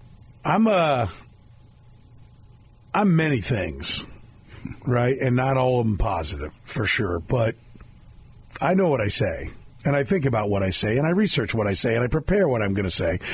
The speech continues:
and what I'm gonna talk about. And I say some things for effect, like we all do. Listen, we're in the, I think information and knowledge is entertaining. And so,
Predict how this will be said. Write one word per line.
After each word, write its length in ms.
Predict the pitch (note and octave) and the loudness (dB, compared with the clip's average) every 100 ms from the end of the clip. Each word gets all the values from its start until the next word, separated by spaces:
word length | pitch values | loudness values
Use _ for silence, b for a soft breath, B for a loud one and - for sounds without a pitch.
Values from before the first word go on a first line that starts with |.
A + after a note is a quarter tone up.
| B C#3+ | B 0
and 80 | |
what 100 | D3+ | 2
I'm 60 | C#3+ | 2
gonna 100 | C3 | 0
talk 300 | C#3 B2+ G#2+ | 0 0 0
about. 240 | G2 G2 | 0 0
And 120 | B2 E3 | 2 2
I 180 | D#3+ | 0
say 240 | C3 C3+ A2+ | 0 0 0
some 160 | - G2 | 0 0
things 240 | A2 G2+ | 0 0
for 160 | - G2 | -2 -2
effect, 380 | - G#2+ A2 A2 | 0 -2 0 -4
like 160 | G2 | -2
we 100 | G#2 | 0
all 160 | G2 G2 | 0 0
do. 240 | G#2+ B2 B B - | 0 0 B B -2
Listen, 360 | F#3+ - A#2 | 0 0 0
we're 200 | A2 D3 | 2 2
in 120 | C#3+ C#3 | 2 2
the, 160 | A#2 B B | 0 B B
I 140 | D3+ F3+ | 0 2
think 260 | G3+ - | 0 0
information 680 | - F3+ E3+ D3 D3 C#3+ D#3 | 0 0 2 2 2 2 2
and 120 | B2+ | 2
knowledge 400 | B2 B2+ C#3 C#3 | 2 2 2 2
is 140 | B2 B2+ | 2 0
entertaining. 680 | A#2 - C3+ C3 D#3 G#3+ - - B B B B B B | 0 0 2 2 2 2 -2 -12 B B B B B B
And 260 | D#3 D3+ - | 2 2 2
so, 380 | F3 D3+ D3 | 2 2 0